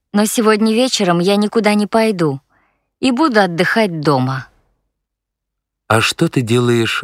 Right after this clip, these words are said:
Speaker 2: завтра вечером?
Speaker 1: Ты же знаешь, что в среду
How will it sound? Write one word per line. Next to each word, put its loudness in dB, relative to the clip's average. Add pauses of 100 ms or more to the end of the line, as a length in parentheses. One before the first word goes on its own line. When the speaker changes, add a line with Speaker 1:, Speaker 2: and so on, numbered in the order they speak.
Speaker 2:
завтра -2
вечером? -2 (920)
Speaker 1:
Ты 2
же 0
знаешь, 0
что -2
в -10
среду -2